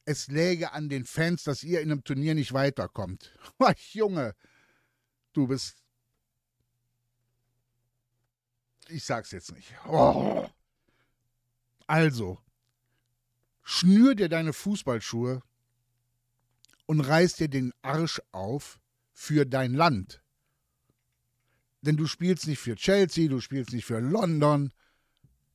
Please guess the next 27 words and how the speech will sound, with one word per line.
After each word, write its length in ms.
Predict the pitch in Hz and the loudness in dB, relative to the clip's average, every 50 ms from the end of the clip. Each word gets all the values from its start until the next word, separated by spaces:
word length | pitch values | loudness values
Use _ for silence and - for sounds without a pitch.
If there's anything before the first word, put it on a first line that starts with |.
| _ _ _ _ _ _ _ - - - | _ _ _ _ _ _ _ -20 -14 -8
sondern 200 | 117 123 127 127 | -4 -4 -2 -2
sobald 380 | 120 120 117 151 180 220 208 - | -2 0 2 4 2 2 2 2
du 60 | 160 | 0
das 160 | 143 131 - | 0 0 0
Trikot 280 | - 180 180 - 151 139 | -2 -4 -2 -2 -2 -2
mit 160 | 139 131 - | -2 -2 -2
dem 120 | 127 135 | -6 -6
Adler 320 | 143 175 208 - - 143 113 | -2 -4 -4 -2 0 -2 -2
auf 120 | 104 - | -2 -4
der 120 | - 117 | -6 -8
Brust 300 | 95 90 95 107 - - | -6 -4 -6 -6 -8 -8
anziehst, 340 | 104 110 110 101 - 151 - | -10 -10 -10 -6 -6 -8 -8
spielst 440 | - - - 151 151 147 - - - | -8 -6 -2 -2 -2 -2 -2 -8 -8
du 60 | 143 | -8
für 240 | 127 - - 147 135 | -8 -4 -2 -2 0
dein 240 | 127 139 135 131 131 | 2 2 2 2 2
Land. 540 | 135 143 143 131 95 - - - - _ _ _ _ _ _ | 2 2 2 2 -2 -4 -10 -20 -20 _ _ _ _ _ _
Und 220 | - 143 127 107 156 | -4 -4 -2 2 4
das 260 | 151 160 - - 127 | 4 4 4 2 4
wollen 200 | 135 139 139 135 | 4 6 6 4
die 80 | 127 120 | 4 2
Leute 360 | 127 123 123 120 - 113 110 | 2 2 2 0 -2 -4 -4
sehen. 340 | 107 127 147 135 98 82 _ _ _ _ _ | -2 0 0 0 -2 -4 _ _ _ _ _
Verstehst 360 | - - - 180 202 196 - | -8 -4 0 2 2 2 2
du? 220 | 190 208 196 185 _ _ _ _ _ _ _ _ _ _ _ _ _ _ _ _ | 2 0 0 -2 _ _ _ _ _ _ _ _ _ _ _ _ _ _ _ _
Wenn 160 | - 139 156 | -2 0 2
nicht, 360 | 165 180 202 190 - - - | 4 4 2 2 0 -6 -20